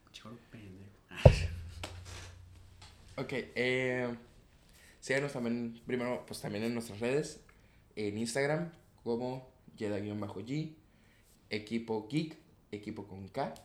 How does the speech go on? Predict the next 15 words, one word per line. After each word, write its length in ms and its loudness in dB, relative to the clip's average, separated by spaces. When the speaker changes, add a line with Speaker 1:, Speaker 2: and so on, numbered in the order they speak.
Speaker 2:
y 160 -2
Equipo 440 0
Apples, 460 -2
así 420 -6
como 380 -2
se 100 -12
escucha, 360 -4
nomás 340 -2
que 260 -6
Apples 380 0
como 320 -4
si 100 -8
fuera 340 -4
Apple 360 -4
en 280 -8